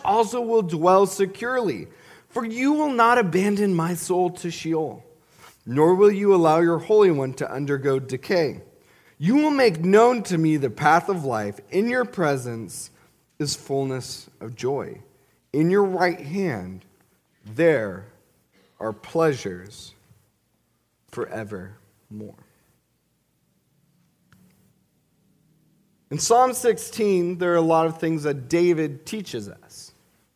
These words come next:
And we're gonna start with those four C's. And that first C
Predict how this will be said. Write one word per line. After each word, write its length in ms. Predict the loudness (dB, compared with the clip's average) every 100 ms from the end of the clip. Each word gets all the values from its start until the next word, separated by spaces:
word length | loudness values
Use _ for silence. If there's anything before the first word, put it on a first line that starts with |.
| _ _ _ _ _ _
And 100 | -4
we're 80 | -2
gonna 120 | -2
start 580 | 0 4 4 2 -4 -14 -20 _
with 180 | -16 -4
those 240 | -4 -4
four 300 | -10 -6 -6
C's. 600 | -8 -10 -12 -12 -18 -20 _ _ _ _ _ _ _ _ _
And 120 | 0 2
that 180 | 2
first 400 | 0 0 0 -2
C 460 | -6 -4 -2 -4